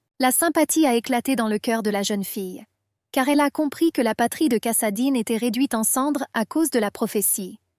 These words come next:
La comtesse était déterminée à découvrir elle-même tous les détails. Sacha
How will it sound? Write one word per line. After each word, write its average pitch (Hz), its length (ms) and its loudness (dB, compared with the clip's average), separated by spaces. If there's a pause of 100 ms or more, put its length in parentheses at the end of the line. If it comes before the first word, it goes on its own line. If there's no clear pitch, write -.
(360)
La 233 140 2
comtesse 269 440 0
était 220 200 2
déterminée 247 640 2
à 214 80 0
découvrir 220 520 -2
elle-même 226 380 0
tous 302 140 0
les 262 120 0
détails. 202 540 -2 (240)
Sacha - 360 0